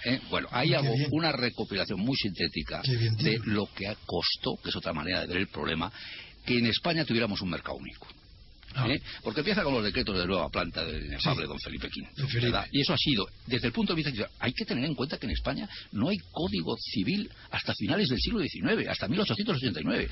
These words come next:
Speaker 2: Casi
Speaker 1: El código
Speaker 2: cien años
Speaker 1: mercantil,
Speaker 2: después.
Speaker 1: el código de civil es, eh, perdón, el código de comercio es de mil ochocientos veintinueve.
Speaker 2: Sí.
Speaker 1: Bueno, solo desde el punto de vista institucional, cómo se ha desarrollado el sistema financiero, si la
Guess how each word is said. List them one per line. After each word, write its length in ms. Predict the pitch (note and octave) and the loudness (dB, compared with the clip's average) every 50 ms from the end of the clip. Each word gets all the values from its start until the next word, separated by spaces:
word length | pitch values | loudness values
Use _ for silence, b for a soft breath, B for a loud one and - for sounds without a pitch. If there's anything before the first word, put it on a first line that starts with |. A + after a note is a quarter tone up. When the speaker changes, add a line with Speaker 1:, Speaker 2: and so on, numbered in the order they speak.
| B B B | B B B
Speaker 2:
Casi 280 | B C#3 C#3 C3+ - E3+ | B 2 2 4 4 4
Speaker 1:
El 40 | |
código 60 | - A3+ | 4 6
Speaker 2:
cien 100 | A#3+ - | 6 4
años 120 | G#3+ G3 | 4 4
Speaker 1:
mercantil, 400 | F3+ E3+ E3+ - - - C#3 C#3 | 4 4 4 4 2 2 2 2
Speaker 2:
después. 240 | A#2+ A#2 A#2+ C#3+ C#3 | 2 2 2 2 2
Speaker 1:
el 60 | C3+ - | 2 2
código 400 | G3 G#3 G#3 G3+ F#3+ F#3 F3 D#3 | 2 2 4 4 4 4 2 2
de 100 | D#3+ D3 | 2 2
civil 340 | - C#3+ C#3+ E3+ G#3 G3+ - - | 4 4 4 4 4 2 0 0
es, 220 | - E3+ D3+ - | 2 2 2 2
eh, 180 | C3+ D3+ D3 C3 | 2 2 2 2
perdón, 260 | - B2 B2 D#3 D3 | 2 2 2 4 4
el 60 | B2+ A2 | 2 4
código 220 | - F3+ G#3 F3+ | 2 4 4 4
de 60 | D#3 - | 2 2
comercio 380 | C3 A2 B2 D3+ - F#3+ F3+ | 2 2 2 2 2 2 2
es 40 | D3+ | 2
de 80 | D#3 A#2 | 2 2
mil 100 | D#3 E3+ | 4 4
ochocientos 280 | B2+ - D3+ E3+ - E3+ | 4 4 2 2 4 2
veintinueve. 520 | D#3+ C#3+ A#2 G#2+ B3 C#4+ C4 D#3+ G#2 - B B | 2 2 2 4 4 4 4 2 2 0 B B
Speaker 2:
Sí. 200 | B B A#2+ A#2+ | B B 0 2
Speaker 1:
Bueno, 200 | A2+ E3 F3+ - - - | 2 2 2 0 -2 -2
solo 380 | - - - G#3 A3 A3 G3+ - - - | 0 0 2 2 2 0 0 -2 -4 -4
desde 200 | - C3+ B2 A#2 A2 | 0 0 2 2 2
el 60 | G2+ | 2
punto 300 | - A3+ A3+ G#3+ G3 E3+ | 2 0 0 2 2 0
de 60 | D3+ | 2
vista 240 | C3+ C3+ B2 - A2+ | 2 0 2 2 0
institucional, 680 | G#2+ - - G#2 F#2+ F2 - - - - G2+ G#2 E2 - | -2 -2 -4 -6 -4 -4 -4 -4 -2 0 0 0 0 -2
cómo 200 | - - C#3 E3 D3+ | -2 -2 0 2 2
se 80 | - C#3+ | 2 2
ha 20 | |
desarrollado 380 | B2+ G#2+ - G2+ F#2+ E2+ F2+ F2+ | 2 2 0 2 2 2 2 2
el 40 | - | 2
sistema 300 | F#2 - - - A2 G2 | 0 0 0 0 0 0
financiero, 500 | - - - - - - - A#2 - - B B B B B | -2 -2 -4 -4 -4 -2 -2 -2 -2 -2 B B B B B
si 120 | - B2 | -2 0
la 80 | A2+ | 0